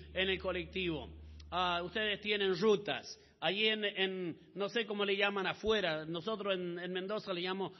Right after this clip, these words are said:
los recorridos de los colectivos. En, en México le llaman las rutas. Y han hecho un folleto que dice, "La ruta que usted no conoce". Ah, entonces, porque es la ruta que va, pongámosle, al cementerio, la ruta que va,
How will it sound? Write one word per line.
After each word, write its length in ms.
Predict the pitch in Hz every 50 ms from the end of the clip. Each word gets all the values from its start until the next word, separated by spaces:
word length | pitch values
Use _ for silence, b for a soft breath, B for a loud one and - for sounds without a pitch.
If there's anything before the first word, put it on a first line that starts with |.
| B B
los 220 | 185 190 185 156
recorridos 760 | 175 180 160 170 165 156 165 214 208 190 170 139 110 - - B B B B B
de 180 | 170 165 175 175
los 120 | 170 165
colectivos. 640 | - 180 170 170 160 160 190 185 175 160 135 127 - -
En, 260 | - 185 190 185 180 -
en 280 | 160 175 180 180 175 180
México 480 | 190 220 240 226 - 214 175 156 185 180
le 120 | 180 180
llaman 360 | 185 196 190 190 196 185 165 190 B B B B
las 220 | 180 190 185 170 -
rutas. 540 | 202 214 190 - - 135 110 - - - b b b b
Y 100 | - 180
han 100 | 196 220
hecho 200 | 233 220 - 240
un 80 | 240 190
folleto 520 | 202 220 220 220 233 233 226 226 220 208
que 100 | 180 208
dice, 300 | 208 214 196 - - 208
"La 120 | 196 196 185
ruta 400 | 165 214 226 214 - 214 196 175
que 120 | 180 190
usted 240 | 175 - 214 202 202
no 160 | 196 190 -
conoce". 640 | - 190 185 190 185 175 - - - 135 113 95 - B B B B B B B
Ah, 360 | - 175 180 175 175 170 170 165
entonces, 640 | 170 175 165 202 214 208 196 - 202 190 175 - - B B B B
porque 220 | - 170 170 185 214
es 60 | 214
la 120 | 214 202
ruta 380 | 180 196 220 214 - 214 190 165
que 120 | 185 196
va, 320 | 196 196 202 202 190 180 156
pongámosle, 480 | 180 175 185 196 202 196 196 190 196 196
al 120 | 185 170
cementerio, 640 | - 180 175 180 180 170 226 220 220 208 202 196
la 120 | 190 185 175
ruta 340 | 160 196 196 175 190 175 160
que 100 | - 180
va, 200 | 185 190 175